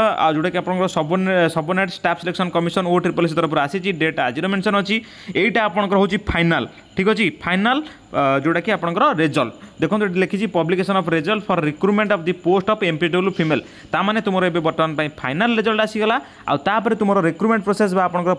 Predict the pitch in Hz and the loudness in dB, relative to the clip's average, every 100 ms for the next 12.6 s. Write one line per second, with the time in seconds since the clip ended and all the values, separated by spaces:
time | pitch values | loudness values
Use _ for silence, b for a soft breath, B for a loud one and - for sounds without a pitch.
0 | 247 262 - 220 190 156 175 339 - B | 0 0 2 0 2 0 0 -2 -6 B
1 | - 139 175 170 170 165 175 165 135 123 | -4 -2 -2 -2 0 2 2 0 0 2
2 | 123 123 135 202 175 131 156 175 320 B | 2 0 0 0 0 0 0 0 0 B
3 | B 135 135 160 151 147 359 392 - 127 | B -2 0 -2 -2 0 0 -2 -8 -2
4 | 139 143 - 143 120 - - 202 226 147 | 0 0 0 0 -2 -4 -4 -2 -2 -4
5 | B B 151 170 254 262 226 220 196 190 | B B -4 0 2 2 2 0 0 0
6 | 208 180 196 214 196 262 302 B - 147 | 0 0 0 0 -2 -4 -6 B -2 0
7 | 147 156 165 202 214 208 202 196 208 196 | 0 -2 -2 -2 -2 -2 -2 2 2 2
8 | 202 196 190 214 214 147 151 147 165 196 | 0 0 0 2 2 4 2 0 0 0
9 | 196 - 202 214 185 185 175 175 180 175 | 0 0 0 0 -2 -2 0 2 0 -2
10 | - 175 180 208 190 170 175 175 185 185 | 0 0 2 2 2 2 2 0 0 -2
11 | B B 151 160 170 170 175 165 147 214 | B B -4 -2 -2 0 0 -2 0 0
12 | 247 233 247 254 247 202 | 0 0 0 0 0 -2